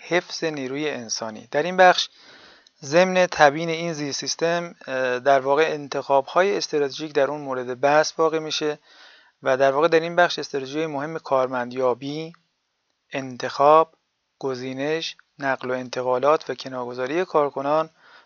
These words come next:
مورد بحث واقع می‌شوند. خب، به تبع و با همین رویه، در فصل هفتم به استراتژی‌های آموزش و توسعه، در فصل هشتم به استراتژی‌های پاداش و جبران خدمات و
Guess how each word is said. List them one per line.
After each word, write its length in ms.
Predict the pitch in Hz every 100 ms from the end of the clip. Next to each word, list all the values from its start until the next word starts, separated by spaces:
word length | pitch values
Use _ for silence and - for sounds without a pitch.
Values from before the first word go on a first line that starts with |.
| _
مورد 420 | 135 127 127 127 127
بحث 420 | 147 143 - - _ _ _ -
واقع 280 | 120 107 117
می‌شوند. 460 | 117 - - - _ _ _ _ _ _ _ _ _ _ _ _ _ _ _ - _ _ _ - - - _ _ -
خب، 160 | 180 175
به 140 | 180
تبع 320 | - 196 202 190
و 280 | 175 170
با 160 | 147 160
همین 280 | 180 202 175
رویه، 280 | 160 156 170
در 160 | 165
فصل 340 | - 165 - 165
هفتم 560 | 143 135 - 160 156
به 120 | 143
استراتژی‌های 500 | 131 - 135 127 139
آموزش 580 | 131 127 127 123 160 -
و 40 | 185
توسعه، 600 | 180 175 - 170 170 165 _
در 140 | - 127
فصل 360 | 139 139 -
هشتم 600 | 131 123 - - 147 143 - _ - _ _ _ -
به 180 | 135 131
استراتژی‌های 1040 | - 139 131 131 127 131 135 147 143 123
پاداش 600 | - 127 131 139 139 -
و 40 |
جبران 440 | 127 127 123 151 175
خدمات 600 | - 175 175 170 165 -
و 280 | 135 139